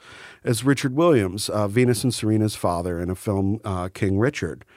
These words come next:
He opens his speech with, "Richard Williams was a fierce defender of his family. In this time in my life, in this moment, I am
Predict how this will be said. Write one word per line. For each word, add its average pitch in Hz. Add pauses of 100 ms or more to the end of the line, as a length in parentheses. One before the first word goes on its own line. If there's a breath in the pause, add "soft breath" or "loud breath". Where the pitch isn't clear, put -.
(300 soft breath)
He 120
opens 165
his 156
speech -
with, 117
"Richard 170
Williams 160
was 123
a 123
fierce 147
defender 135
of 120
his 120
family. 104 (560 soft breath)
In 143
this 196
time 160
in 180
my 151
life, 127 (200)
in 175
this 185
moment, 117 (400 soft breath)
I 160
am 170